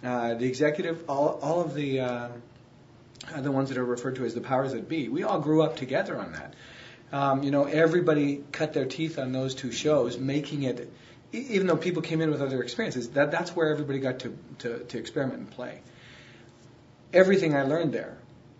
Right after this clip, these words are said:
I turned into being able to do Sanctuary, you know, and, uh, um,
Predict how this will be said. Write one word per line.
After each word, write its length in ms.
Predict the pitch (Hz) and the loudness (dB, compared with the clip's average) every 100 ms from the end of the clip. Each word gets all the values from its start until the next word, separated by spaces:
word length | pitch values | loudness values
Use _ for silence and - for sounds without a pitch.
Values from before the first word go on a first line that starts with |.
| - | -12
I 140 | - 131 | -8 -6
turned 260 | - 135 | -4 -2
into 260 | 127 120 131 | -2 -2 -4
being 240 | 127 123 | -2 -2
able 180 | 123 113 | -2 -4
to 40 | |
do 140 | 104 110 | -8 -8
Sanctuary, 520 | - 131 143 - - - - - - - - | -6 -6 -8 -12 -16 -20 -20 -20 -20 -20 -20
you 60 | 104 | -16
know, 240 | 104 110 143 | -14 -12 -8
and, 320 | 123 113 113 | -6 -6 -4
uh, 400 | 110 110 107 110 117 - - | -2 -2 -4 -6 -8 -16 -16
um, 320 | 120 113 107 | -10 -8 -8